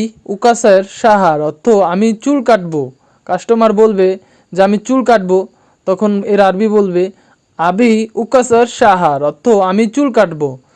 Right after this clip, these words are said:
বন্ধুরা, আপনারা যারা সেলুনে কাজ করেন, বিশেষ করে তাদের জন্য আজকের ভিডিওটা খুব উপকারে আসবে, তাই সম্পূর্ণ ভিডিওটি মনোযোগ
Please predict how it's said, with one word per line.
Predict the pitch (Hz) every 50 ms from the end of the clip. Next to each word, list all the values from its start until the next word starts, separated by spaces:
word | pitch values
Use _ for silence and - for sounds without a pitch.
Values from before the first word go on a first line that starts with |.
| _ _ _ _ _ _ -
বন্ধুরা, | 156 175 202 226 226 254 220 196 185 190 214 - _ -
আপনারা | 160 156 165 208 226 233 226 220 196
যারা | 185 170 160 156
সেলুনে | 151 - 185 175 196 208 214 226 214
কাজ | 214 208 208 196 -
করেন, | - 226 226 233 247 262 262 269 - _ _ _ _ _ _ _ _ -
বিশেষ | 175 196 226 254 254 247
করে | - - - 180 175
তাদের | 180 180 180 185 233 240
জন্য | 208 220 208 190 185
আজকের | 170 160 - - - 185 185 175
ভিডিওটা | 160 180 175 185 185 185 185 220 240 247 233 -
খুব | - - 247 220 -
উপকারে | - - 208 247 254 247 247 226 208 190
আসবে, | 180 165 156 147 143 143 131 - - _ _ _ _ _ - - _
তাই | - 185 175 170
সম্পূর্ণ | 170 - 196 196 185 208 233 240 247 233
ভিডিওটি | 202 208 180 208 190 170 - 185 180 185 185 - _ 220
মনোযোগ | 208 220 233 226 220 208